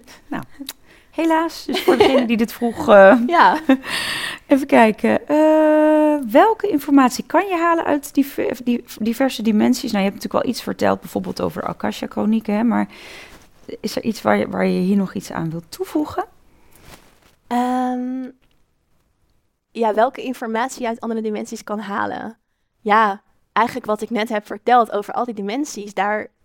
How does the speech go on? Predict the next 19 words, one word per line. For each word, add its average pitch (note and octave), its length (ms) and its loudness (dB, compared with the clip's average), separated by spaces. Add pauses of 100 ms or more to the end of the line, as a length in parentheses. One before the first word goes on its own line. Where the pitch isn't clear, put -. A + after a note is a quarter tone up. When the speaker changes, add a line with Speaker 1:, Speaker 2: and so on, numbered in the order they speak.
(200)
Speaker 2:
nou G#3 180 -6
ja, F#3+ 100 -4
de G3 100 -6
Akasha-chroniek G#3+ 800 -8
inderdaad, G3+ 580 -2
maar G3+ 240 -8
ook G#3+ 320 -8 (540)
uit A3 180 -2
die A3+ 120 -12
vijfde G#3+ 320 0
dimensie, G#3+ 340 -8
die A3+ 140 -10
on-, A#3 160 -8 (180)
die G#3+ 260 -12
oneindige A3 480 -8
liefde, A3 580 -4
dat A3+ 200 -8
eenheid. G#3+ 760 -6
Ja, G#3+ 340 -4